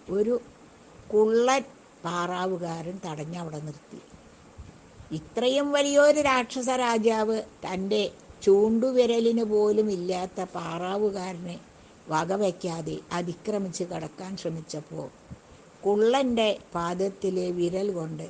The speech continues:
ഒരു തട്ട് വെച്ചു കൊടുത്തു. എയർ ഇന്ത്യൻ വിമാനം പാറി പോകുന്നത്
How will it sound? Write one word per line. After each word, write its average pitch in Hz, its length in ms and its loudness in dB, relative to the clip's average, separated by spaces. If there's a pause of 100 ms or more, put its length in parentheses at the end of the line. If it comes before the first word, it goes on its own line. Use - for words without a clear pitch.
(580)
ഒരു 320 140 -2 (100)
തട്ട് 180 380 -4
വെച്ചു 185 320 0
കൊടുത്തു. 151 340 -10 (1800)
എയർ 220 280 0 (260)
ഇന്ത്യൻ 226 340 2
വിമാനം 208 520 -2 (360)
പാറി 190 340 0 (600)
പോകുന്നത് 190 580 0